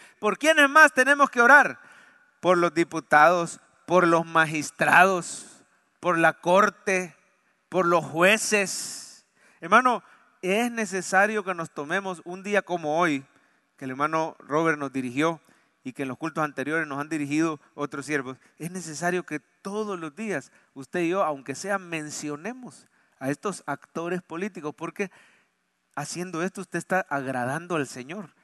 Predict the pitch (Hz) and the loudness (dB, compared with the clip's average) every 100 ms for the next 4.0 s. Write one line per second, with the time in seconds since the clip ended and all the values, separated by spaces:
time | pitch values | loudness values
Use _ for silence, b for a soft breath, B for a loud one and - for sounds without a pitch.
0 | _ 170 143 175 180 190 165 147 135 - | _ -10 -6 -2 -2 -2 -2 -4 -6 -10
1 | 180 247 262 160 123 120 117 127 131 127 | -12 -12 -10 -10 -8 -8 -6 -8 -8 -6
2 | 185 220 262 226 220 262 262 269 254 247 | -6 -4 -4 -2 0 0 -2 -6 -8 -8
3 | 285 233 196 - 240 _ 143 - - | -6 -4 -2 0 -2 _ -18 -16 -20